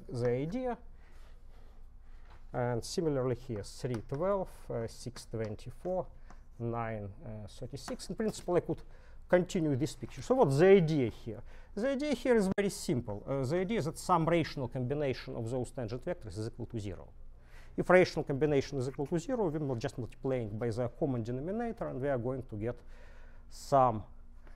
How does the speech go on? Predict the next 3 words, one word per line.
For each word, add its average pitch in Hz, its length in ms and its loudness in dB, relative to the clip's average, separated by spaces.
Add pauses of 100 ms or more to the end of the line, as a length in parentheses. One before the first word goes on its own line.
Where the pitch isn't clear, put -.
(140)
geodesic 120 600 2
net 196 240 -2 (1080)
with 131 540 -2